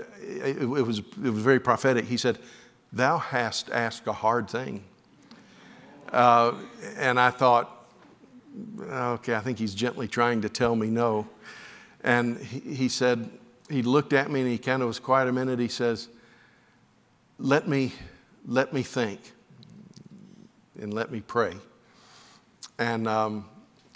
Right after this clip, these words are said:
th-, and, and I saw that in the dream. And then the Lord said this, "You ask why things are hard.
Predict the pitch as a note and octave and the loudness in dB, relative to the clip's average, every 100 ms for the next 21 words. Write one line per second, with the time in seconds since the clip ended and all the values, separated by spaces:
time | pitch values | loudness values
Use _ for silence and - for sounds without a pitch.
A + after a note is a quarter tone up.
0 | - _ _ - F#3+ A2+ - - B2+ B2+ | -20 _ _ -18 -14 -12 -10 -6 -4 -2
1 | - B2+ B2+ A#2 - D3+ C#3 B2 B2+ A#2+ | 0 0 2 2 4 6 8 8 6 4
2 | C3+ A#2+ G#2+ G2 B2 C#3 G#2 F#2 A#2 A#2+ | 0 0 0 0 0 0 -4 -4 0 0
3 | G#2+ C#3 D#3+ C#3+ - - - B2 B2 B2+ | 2 6 6 6 2 -4 2 6 8 8
4 | A2+ - A#2+ A2 C3+ A2+ - - - - | 6 4 2 4 2 2 -2 -12 -16 -20
5 | - - - - - C3 B2 C#3+ F3+ - | -20 -20 -20 -10 4 8 10 10 6 4
6 | C3 B2 A2 C3 A#2+ A#2+ A#2 - - G#2+ | 4 4 4 0 2 2 0 -2 0 0
7 | - A#2 A#2 C#3+ F#3+ | 2 4 6 4 2